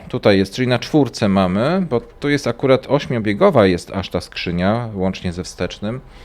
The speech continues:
więc starczy spokojnie na różne kombinacje. No dobra, to ruszamy, bo szkoda, e, czasu.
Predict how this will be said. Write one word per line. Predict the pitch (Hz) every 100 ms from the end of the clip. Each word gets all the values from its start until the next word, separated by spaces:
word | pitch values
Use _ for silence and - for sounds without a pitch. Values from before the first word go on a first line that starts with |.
| - - - - 87
więc | 101 110
starczy | - 127 135 110
spokojnie | - 107 - 113 113 101
na | 92
różne | 90 95 98 95 95 - -
kombinacje. | 98 95 95 90 80 - 65 - - - -
No | -
dobra, | 185 - 95
to | 139 147
ruszamy, | - 170 170 147
bo | 104
szkoda, | 104 - 139 120 104 101 - -
e, | 92 92
czasu. | - 165 - 135